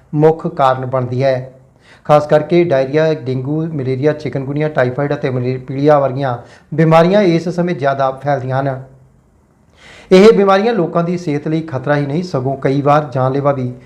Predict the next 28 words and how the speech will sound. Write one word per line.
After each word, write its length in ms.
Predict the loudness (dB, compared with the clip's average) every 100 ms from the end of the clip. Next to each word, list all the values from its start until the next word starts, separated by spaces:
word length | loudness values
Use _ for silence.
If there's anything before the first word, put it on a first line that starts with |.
| _
ਸਾਬਤ 400 | -2 2 2 0
ਹੋ 220 | -2 -6 -6
ਸਕਦੀਆਂ 440 | -6 -6 -4 -2
ਹਨ। 160 | -2 -6 -12 -20 -20 -2
ਇਸ 200 | -2 2
ਲਈ 140 | 2
ਲੋਕਾਂ 280 | 4 2 0
ਨੂੰ 100 | -2
ਜਾਗਰੂਕ 500 | 0 0 0 -2 -4
ਅਤੇ 140 | -4 -4
ਸਾਵਧਾਨ 380 | -2 -2 -2
ਰਹਿਣਾ 180 | -2 -4
ਚਾਹੀਦਾ 340 | -2 -2 2 0
ਹੈ। 120 | 0
ਸਿਹਤ 300 | -4 -6 -6
ਮੰਤਰੀ 440 | -8 -2 -2 -2 -6 -8 2
ਪੰਜਾਬ 420 | 6 8 6 6
ਡਾਕਟਰ 280 | 2 0 -6
ਬਲਬੀਰ 320 | -6 -6 -6
ਸਿੰਘ 200 | -6 -6
ਵੱਲੋਂ 240 | -6 -6
ਜਾਰੀ 280 | -4 -4 -4
ਕੀਤੀਆਂ 420 | -6 -10 -8 -6
ਗਈਆਂ 240 | -6 -6 -8
ਹਦਾਇਤਾਂ 460 | -4 -4 0 0
ਅਤੇ 180 | 0 -4
ਸਿਵਲ 300 | -4 -4 -2
ਸਰਜਨ 440 | -2 0 0 0